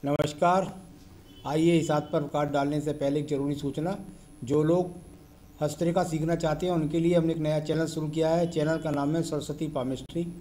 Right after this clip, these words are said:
आप उसको नीचे जाकर डिस्क्रिप्शन में देख करके लिंक तक पहुंचकर subscribe, like और share कर सकते हैं। तो चलिए, ये मेरे सामने एक महिला का हाथ और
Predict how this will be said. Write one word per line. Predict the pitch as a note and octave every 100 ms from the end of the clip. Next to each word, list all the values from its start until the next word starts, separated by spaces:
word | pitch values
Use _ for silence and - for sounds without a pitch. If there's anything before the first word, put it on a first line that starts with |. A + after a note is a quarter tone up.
| - - - - - - -
आप | C#3+ D3
उसको | D3 -
नीचे | D#3 C#3+ D3+
जाकर | C#3+ C#3
डिस्क्रिप्शन | C#3+ C#3 C#3 C3+ D3
में | C#3+ D3
देख | B2 B2+
करके | - C#3 D3+
लिंक | C3 C3
तक | C#3
पहुंचकर | - C3+ B2+ D3+
subscribe, | C3 C3 A2+ C3 C#3+ B2
like | B2 C3
और | C#3+
share | B2+ A#2
कर | A2 G2+
सकते | G2 - F2+
हैं। | E2 - - - -
तो | -
चलिए, | B2 D3+ F3 F3 F3 - - - -
ये | A#2 E3
मेरे | D#3 D3
सामने | C#3+ C#3+ D3+ D#3+ D#3+ D#3+ - - - -
एक | C#3 C#3
महिला | C3+ A#2 B2+ C3+
का | C3
हाथ | C3 C#3+ D3 - - - - - - -
और | C3 B2 A2 A2